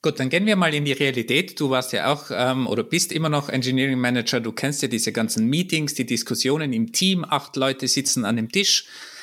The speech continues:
es wird diskutiert, man schafft keine Entscheidung zu treffen, dann trifft man sich ein zweites Mal, macht wieder ein Meeting,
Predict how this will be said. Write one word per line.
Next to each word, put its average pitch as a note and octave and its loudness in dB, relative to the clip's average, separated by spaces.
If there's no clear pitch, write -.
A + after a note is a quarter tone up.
es B2+ 0
wird C#3 0
diskutiert, C#3 0
man B2+ 2
schafft - 0
keine C3 0
Entscheidung C#3+ -2
zu D3+ -2
treffen, C3 -2
dann A2+ 0
trifft - -4
man A2+ 0
sich G#2 -2
ein G2+ -2
zweites D3+ 0
Mal, C3+ 2
macht A#2 -4
wieder C#3 0
ein B2 0
Meeting, A#2+ 0